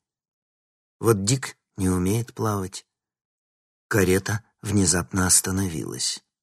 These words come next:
«Что это, гудмен?» испуганно спросил человек возницу и указал вперёд.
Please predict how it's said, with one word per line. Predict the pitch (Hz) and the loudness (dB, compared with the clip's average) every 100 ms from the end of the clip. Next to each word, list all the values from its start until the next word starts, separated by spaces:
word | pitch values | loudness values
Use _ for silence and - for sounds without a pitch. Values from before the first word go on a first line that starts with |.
| _ _ _ _ _ _ _ _ | _ _ _ _ _ _ _ _
«Что | - - 170 | -4 2 4
это, | 151 117 95 80 | 4 2 -2 -2
гудмен?» | 78 127 98 90 82 87 110 - _ _ _ _ _ _ | 0 0 0 0 -2 -4 -6 -12 _ _ _ _ _ _
испуганно | - 90 - 92 95 95 | 0 0 0 -2 0 2
спросил | 90 95 90 - 85 | 0 0 0 0 -2
человек | - 92 92 87 87 | -2 0 0 0 0
возницу | 87 82 107 - - 120 - _ _ | -2 0 -4 0 0 0 -8 _ _
и | 92 | -4
указал | 92 85 92 82 80 | -2 -2 0 0 -2
вперёд. | - - 92 82 - - | -6 -8 -6 -6 -10 -16